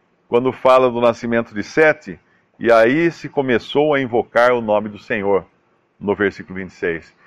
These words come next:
E ainda que isso aqui possa ser uma brisa de, de, de frescor, pra falar assim, "Puxa, então agora a coisa vai, agora os homens realmente vão,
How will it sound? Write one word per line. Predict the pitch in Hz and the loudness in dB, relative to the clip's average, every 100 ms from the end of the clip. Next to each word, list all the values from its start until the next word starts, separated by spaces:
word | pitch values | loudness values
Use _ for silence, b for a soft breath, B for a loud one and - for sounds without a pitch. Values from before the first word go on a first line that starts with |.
| b - | b 0
E | 135 | 2
ainda | 170 180 | 2 0
que | - 151 | 2 2
isso | 156 139 | 0 -2
aqui | 139 - 147 | -4 -4 -4
possa | 143 131 127 | -2 -2 -4
ser | 143 | -4
uma | 135 110 | 0 0
brisa | 92 131 190 143 92 98 | -2 -4 -2 -2 0 0
de, | 98 101 87 71 _ b b _ | 0 -4 -4 -6 _ b b _
de, | 110 107 104 98 92 78 _ _ _ _ _ _ _ | -2 0 2 0 -2 -8 _ _ _ _ _ _ _
de | 104 | -12
frescor, | - 139 127 - - 160 208 127 | -2 0 0 -4 0 4 4 2
pra | - 117 | 2 -2
falar | 107 120 117 | 2 2 2
assim, | - 113 | 0 -8
"Puxa, | 135 135 - | -8 -8 -6
então | 113 147 143 | -4 0 0
agora | 123 110 143 175 165 | 0 2 2 4 0
a | |
coisa | - 147 156 160 | -2 -4 -4 -2
vai, | 131 101 92 | 0 0 -2
agora | 95 110 127 143 - b b | 0 2 2 -2 -6 b b
os | 107 104 | -8 -2
homens | 127 139 147 117 | 0 0 -2 0
realmente | 180 151 143 175 175 | 2 2 0 -2 -4
vão, | 143 131 143 160 190 | -2 0 2 2 -2